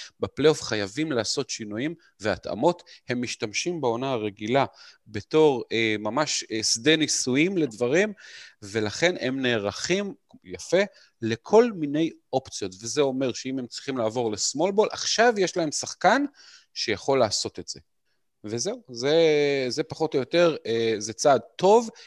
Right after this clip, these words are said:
הם לא ויתרו על הרבה, אני לא יודע מה יהיה עם די.ג'יי ווילסון בעתיד, אבל הוא לא היה ברוטציה, די.ג'יי אוגוסטין זה רכז מחליף חביב מאוד, אבל הם לא צריכים את זה, אה, ולכן יש להם, עכשיו זה פותח להם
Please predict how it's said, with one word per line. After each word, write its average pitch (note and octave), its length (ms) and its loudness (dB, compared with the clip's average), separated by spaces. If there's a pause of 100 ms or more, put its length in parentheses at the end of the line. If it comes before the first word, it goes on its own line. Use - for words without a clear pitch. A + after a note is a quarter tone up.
הם B2 160 -2
לא E3 160 4
ויתרו C#3 400 0
על A2 80 2
הרבה, G2 340 2 (480)
אני G2 100 -6
לא A2+ 40 -2
יודע A#2 180 2
מה A2+ 120 -2
יהיה A#2 140 2
עם A2 120 -4
די.ג'יי A2 340 -4
ווילסון A2+ 420 -2
בעתיד, G#2+ 300 -2
אבל G2+ 160 -4
הוא F#2 120 -8
לא B2+ 100 4
היה A#2 140 4
ברוטציה, G2 680 -4 (360)
די.ג'יי A#2 280 -4
אוגוסטין A2+ 460 -2
זה G2+ 540 0
רכז F#2+ 320 -4
מחליף A2 340 -10
חביב G#2 420 -6
מאוד, C3 300 0
אבל G#2 280 -4 (360)
הם A#2 100 -6
לא D3 80 2
צריכים - 600 -8
את F2 140 -12
זה, F#3 240 0 (760)
אה, G#2 540 -6
ולכן A2 500 0 (460)
יש B2+ 200 -4
להם, B2 120 -2
עכשיו G2+ 240 -8
זה G#2+ 60 -8
פותח F#3+ 560 -2
להם G3 180 0